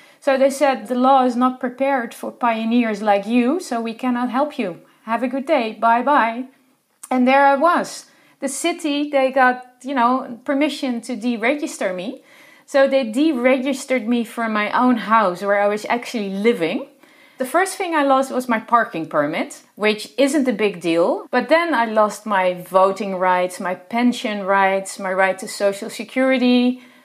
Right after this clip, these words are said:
My company got deregistered from the Chamber of Commerce because, "Ma'am, in order to have a company, you need an address." <laughs> So after my company got deregistered, they closed my bank accounts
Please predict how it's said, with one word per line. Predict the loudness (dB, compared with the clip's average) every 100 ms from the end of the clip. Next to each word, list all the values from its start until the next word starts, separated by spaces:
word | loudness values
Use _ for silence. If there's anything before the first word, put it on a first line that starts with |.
| -6
My | 0 0
company | 2 0 2 2 2
got | 2 2 2
deregistered | 0 2 2 2 -4 0 -2 -2
from | -6 -6
the | -4
Chamber | -2 -2 -2
of | -2
Commerce | 0 0 0 -2 -6
because, | -10 -2 2 2 -2 -12 -20 -20 -6
"Ma'am, | 0 2 2
in | 2
order | 0 -2 -4
to | -6 -2
have | 0
a | 0
company, | 2 0 2 2
you | 2
need | 2 -2
an | -4 -4
address." | 0 2 2 0 -10 -8 -6
<laughs> | -6 -4 -6 -6 -18 -20 -20 -6
So | 2 4 4 2 -2 -6 0
after | 0 0 2
my | 2
company | 2 0 2 0
got | 2 0
deregistered, | 0 2 2 0 -6 0 0 0
they | -2
closed | -2 0 0 0
my | -2 -2
bank | 0 2 0
accounts | -2 -2 -2 -6 -12